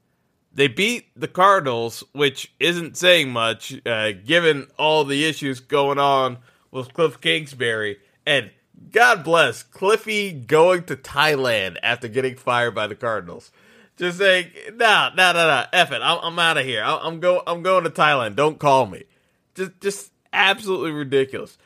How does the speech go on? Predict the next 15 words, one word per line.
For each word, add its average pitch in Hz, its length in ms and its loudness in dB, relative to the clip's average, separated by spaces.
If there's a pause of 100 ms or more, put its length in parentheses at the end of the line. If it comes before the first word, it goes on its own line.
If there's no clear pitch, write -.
(160)
Oh, 208 140 4
by 240 260 2
the 262 80 0
way, 170 300 2 (380)
uh, 143 380 -2 (760)
even 247 500 0
with 196 400 -2 (540)
the 160 120 -4
nonsense 151 920 -4 (680)
of 147 300 0 (220)
playing 185 440 0
the 160 180 4
Raiders 160 600 2
and 135 340 0
Broncos, 160 640 2